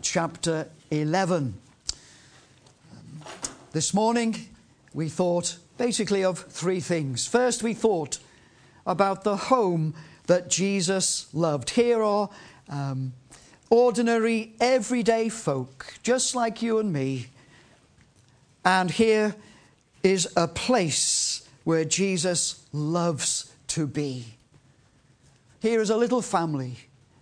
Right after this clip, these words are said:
and the Lord knows them, and he loves them. He is intimately acquainted with them,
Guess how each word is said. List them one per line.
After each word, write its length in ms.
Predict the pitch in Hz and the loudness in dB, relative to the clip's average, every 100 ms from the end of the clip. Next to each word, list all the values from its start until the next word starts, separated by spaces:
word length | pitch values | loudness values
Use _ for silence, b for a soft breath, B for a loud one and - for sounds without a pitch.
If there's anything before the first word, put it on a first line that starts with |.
| _ _ | _ _
and 180 | - 175 | -4 0
the 80 | 180 | 0
Lord 320 | 175 180 170 | 2 0 -2
knows 380 | 170 175 170 151 | 0 0 0 -2
them, 360 | 156 127 120 110 b b b b - | -6 -8 -8 -14 b b b b -4
and 240 | 196 190 | -2 -2
he 180 | - 196 | -2 -4
loves 460 | 147 165 147 - - | -2 -2 -2 -6 -8
them. 340 | 131 127 117 b b b - | -8 -10 -12 b b b -4
He 160 | 180 | -2
is 160 | 175 - | -2 0
intimately 800 | 196 208 190 196 185 175 175 156 B - | 2 2 0 -2 -2 -2 -2 -4 B -10
acquainted 600 | 135 - 240 269 240 220 | -8 0 2 2 0 0
with 240 | 233 226 | 0 0
them, 240 | 220 214 | 0 0